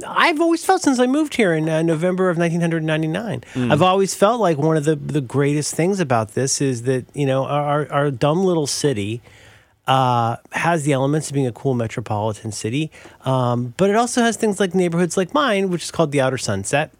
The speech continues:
Speaker 1: And, uh, you know, it's a bedroom community, but there are five streetcar lines that go from around town and then all meet up and kind of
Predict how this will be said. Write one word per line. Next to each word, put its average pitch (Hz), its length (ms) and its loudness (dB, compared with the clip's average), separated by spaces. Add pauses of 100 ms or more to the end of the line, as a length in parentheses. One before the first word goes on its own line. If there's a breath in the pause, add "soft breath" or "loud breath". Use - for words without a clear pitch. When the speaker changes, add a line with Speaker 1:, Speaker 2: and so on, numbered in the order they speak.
(220)
Speaker 1:
And, 135 400 0
uh, 123 200 0
you 202 100 -2
know, 202 60 -2
it's 175 80 -4
a - 40 -14
bedroom 123 380 0
community, 117 560 -2 (360 loud breath)
but 156 360 2
there 151 180 2
are 139 60 0
five 143 560 0
streetcar - 540 -2
lines 98 560 -4
that 123 140 -4
go 120 120 -2
from 127 160 -6
around 113 320 -2
town 113 500 -6
and 123 120 -2
then 123 120 -2
all 110 140 -2
meet 120 220 -2
up 113 160 -2
and 107 80 -8
kind 110 180 -4
of 95 100 -8